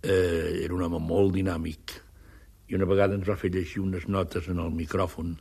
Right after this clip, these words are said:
de Ràdio Associació de Catalunya, ja instal·lats a la Rambla, en què vindria una, una foca que parlava.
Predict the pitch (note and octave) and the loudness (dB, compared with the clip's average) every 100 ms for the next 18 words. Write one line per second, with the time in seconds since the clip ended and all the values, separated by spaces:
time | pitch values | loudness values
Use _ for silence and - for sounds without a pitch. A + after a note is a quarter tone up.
0 | - F#2+ F2 D#2+ D#2+ - F2 - D#2+ F#2 | -8 -4 -4 -4 -6 -6 -8 -4 -2 0
1 | E2+ F2+ F2 F2+ E2 E2 - - - - | 0 -2 0 0 0 -6 -12 -20 -20 -16
2 | - F#2 F2 - F#2+ E2+ D2+ F#2 F#2+ F#2 | -2 2 4 2 0 0 0 2 4 4
3 | F2+ E2+ D#2 D2+ - - - - - - | 4 4 0 -4 -12 -20 -18 -18 -20 -10
4 | A2 G2 F2+ G2+ G2+ F#2+ F#2+ G2 F#2 F#2 | 0 2 6 6 6 6 6 6 6 4
5 | G#2 - - - - - G2 F#2 F2+ F2 | 2 -6 -20 -20 -20 -4 0 2 2 2
6 | F2 E2+ E2+ E2 E2 D#2+ D#2+ D2+ C#2+ - | 0 0 0 0 0 -2 -2 -4 -8 -14
7 | - - - - - - - - - - | -20 -20 -20 -20 -20 -20 -20 -20 -20 -10
8 | - A2 G#2 A2+ A2 G2 F2 - F2+ E2+ | 2 6 8 8 8 6 2 2 4 2
9 | D#2+ - | -2 -6